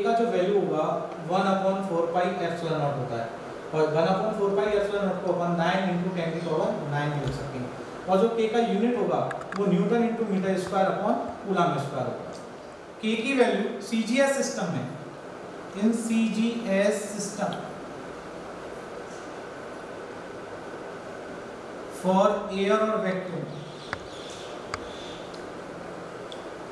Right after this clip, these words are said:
के का जो वैल्यू होता है वो वन होता है। लेकिन अपन जो कूलाम लॉ का जो फोर्स का जो मैग्नीट्यूड देते हैं वो always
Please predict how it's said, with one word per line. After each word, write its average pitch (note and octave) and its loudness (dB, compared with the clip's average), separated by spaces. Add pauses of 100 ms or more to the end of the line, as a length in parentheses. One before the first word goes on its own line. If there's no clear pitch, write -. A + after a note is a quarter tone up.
(840)
के G#3+ 6
का A#3+ 6
जो A#3+ 4
वैल्यू G#3 2
होता G3 2
है F#3+ 2
वो - -2
वन E3 2
होता C#3+ -2
है। A2 -6 (1800)
लेकिन F#3+ 6
अपन A3+ 2
जो G#3+ 2
कूलाम G#3+ 4
लॉ A3+ 4 (800)
का G3+ 2
जो A3+ 4 (380)
फोर्स G3+ 6
का A#3+ 2
जो A#3 4
मैग्नीट्यूड A3+ 2
देते G3+ 6
हैं G#3 2 (100)
वो G3+ 4
always G#3 2